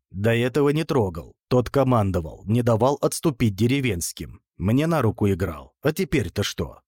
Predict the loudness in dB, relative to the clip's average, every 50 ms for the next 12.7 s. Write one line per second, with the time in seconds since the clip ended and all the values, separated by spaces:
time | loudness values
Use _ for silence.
0 | _ _ _ -4 -2 -2 0 2 0 2 2 2 2 2 2 2 2 2 2 4
1 | 4 4 4 2 2 0 -2 0 0 -2 -2 -2 -4 -8 -8 -8 -10 -12 -12 -16
2 | -18 -10 -6 -4 0 2 2 2 2 0 -2 -2 0 0 0 2 2 0 0 0
3 | 0 0 0 0 0 -2 -4 -10 -12 -16 -16 _ _ _ -2 0 2 4 4 4
4 | 4 2 2 0 -2 -2 0 0 0 0 0 -4 -4 -4 -6 -12 -12 -2 2 2
5 | 4 4 4 2 2 0 -2 -4 -8 -4 -2 0 0 -2 0 0 0 0 0 0
6 | -4 -4 -4 -4 -8 -12 -12 -12 -12 -6 -4 -2 -2 -2 -2 -2 -4 -4 -4 -6
7 | -8 -10 -16 -20 _ _ -4 0 0 0 2 0 -2 -2 2 2 2 2 2 0
8 | _ -2 0 2 2 2 2 2 2 2 2 0 -4 -2 0 2 2 2 0 0
9 | 0 0 0 0 -4 -6 -12 -16 -14 -14 -16 -16 _ _ _ _ 0 2 2 4
10 | 4 4 4 4 4 2 0 0 -2 0 0 0 0 0 -2 -4 -8 -10 -12 -6
11 | -2 0 0 2 2 0 0 0 -2 -4 -2 -2 -2 -2 0 0 2 2 2 0
12 | -2 -2 -2 -2 -2 -4 -10 -14 -14 -16 -16 -18 -20